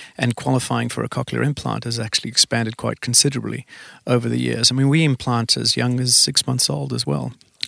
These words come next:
And generally, it's really for people that have lost the function of the cochlea. And we do offer other implantable solutions, neurocentral hearing loss, the cochlear implant that caters for neurocentral hearing loss.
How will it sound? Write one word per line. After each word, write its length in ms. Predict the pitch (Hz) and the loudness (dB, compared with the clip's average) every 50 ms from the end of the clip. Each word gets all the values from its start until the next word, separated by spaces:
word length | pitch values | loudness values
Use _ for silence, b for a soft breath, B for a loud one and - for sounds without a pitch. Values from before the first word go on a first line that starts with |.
| - - | 0 2
And 140 | 127 131 | 4 6
generally, 420 | - 160 170 190 175 143 123 117 113 B B B B B B B B | 6 6 6 8 6 6 6 4 2 B B B B B B B B
it's 220 | - 147 - - | 2 4 4 6
really 220 | - 156 175 196 185 | 6 6 6 6 2
for 360 | - - - 143 135 131 127 | 2 4 4 6 6 6 4
people 420 | - - 135 127 - 131 127 120 | 4 2 0 2 2 2 2 2
that 260 | 113 113 120 113 117 - - - - | 2 2 2 2 2 -2 -6 -4 -2
have 140 | 123 120 - | -2 2 2
lost 640 | 123 120 127 131 135 127 - - - - - - - - - - | 6 6 8 8 8 8 8 6 6 6 4 2 2 -2 -10 -8
the 140 | - 123 120 | -4 -4 -2
function 440 | - - 120 117 - - - 120 113 | 0 0 0 0 2 2 0 0 0
of 440 | 110 110 110 110 110 110 - - - | 0 0 0 0 -2 -4 -8 -12 -6
the 60 | - 127 | -4 -4
cochlea. 500 | - - 120 120 - 131 120 110 113 113 | -2 -2 -2 -2 -2 -2 0 0 0 -2
And 200 | 113 120 123 123 | 0 0 2 2
we 100 | 131 131 | 2 2
do 400 | 127 - 170 180 175 165 143 131 B B B B B B | 4 6 6 8 8 6 4 2 B B B B B B
offer 320 | - 131 127 - - 123 120 - | 2 4 4 4 4 2 4 4
other 320 | 135 139 139 127 110 101 | 4 4 6 4 2 2
implantable 600 | - 117 117 113 - 117 113 113 - 135 117 117 | 0 -2 -2 -2 -2 -2 -2 -2 -4 -6 -6 -6
solutions, 680 | - - 107 104 120 127 - - 165 175 90 85 - - - _ _ _ _ | -6 -6 -4 -4 -4 -4 -4 -4 -2 -2 2 2 2 2 0 _ _ _ _
neurocentral 600 | 123 123 123 120 117 113 - 131 131 - - 120 120 | 2 4 4 6 6 6 4 4 4 2 2 0 0
hearing 260 | - 123 123 123 120 | 2 2 4 4 2
loss, 340 | 120 117 117 147 - - - | 2 2 2 4 4 4 4
the 100 | - - | 2 0
cochlear 360 | - - 123 - - 113 117 | -2 -2 -2 0 0 2 4
implant 480 | 127 131 - - 143 151 170 - - - | 4 4 2 2 0 2 0 -2 -2 -2
that 320 | - - - - _ - _ | -4 -4 -4 -4 _ -10 _
caters 420 | - 135 123 120 - 117 113 - | 2 2 2 2 2 2 2 2
for 280 | - - 123 117 117 123 | 2 2 -4 -4 -2 0
neurocentral 640 | 120 123 123 117 117 113 - 127 120 - - 117 | 2 2 2 4 4 2 2 2 2 0 0 0
hearing 240 | 120 131 143 151 156 | 0 0 0 0 0
loss. 360 | 151 151 160 160 - - - | 0 0 0 2 2 2 2